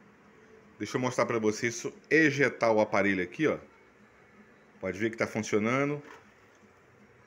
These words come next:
Joguinho original. Deixa eu colocar de novo, ó. Gaveta tá ejetando normal.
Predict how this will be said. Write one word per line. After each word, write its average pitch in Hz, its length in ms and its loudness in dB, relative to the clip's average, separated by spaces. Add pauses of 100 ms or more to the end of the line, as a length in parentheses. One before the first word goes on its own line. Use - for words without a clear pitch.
(140)
Joguinho 110 540 2
original. 139 760 2 (2750)
Deixa - 200 -6
eu 101 40 -2
colocar 95 380 0
de 95 100 -6
novo, 117 360 2
ó. - 240 -14 (880)
Gaveta 113 300 0
tá 120 120 2
ejetando 113 540 2
normal. 160 600 2